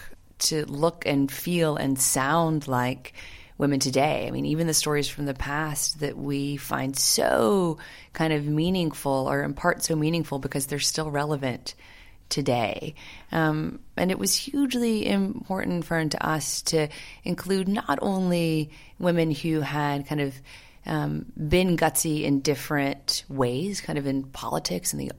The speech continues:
arts, kind of in sports, um, who had kind of come from different backgrounds, who were kind of different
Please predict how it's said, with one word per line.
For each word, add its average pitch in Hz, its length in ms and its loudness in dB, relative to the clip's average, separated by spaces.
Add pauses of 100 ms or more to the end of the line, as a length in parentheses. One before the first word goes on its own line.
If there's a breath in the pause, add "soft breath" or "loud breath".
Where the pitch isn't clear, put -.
arts, - 580 4
kind 143 160 -4
of 139 80 -6
in 131 140 -2
sports, - 880 2 (480 loud breath)
um, 175 420 0
who 175 160 2
had 156 640 2 (280 loud breath)
kind 165 120 -2
of 151 140 0
come 196 300 0
from 180 160 0
different 151 300 -2
backgrounds, 170 680 -2
who 156 140 -10
were 151 100 -8
kind 156 220 -6
of 143 160 -6
different 147 520 -4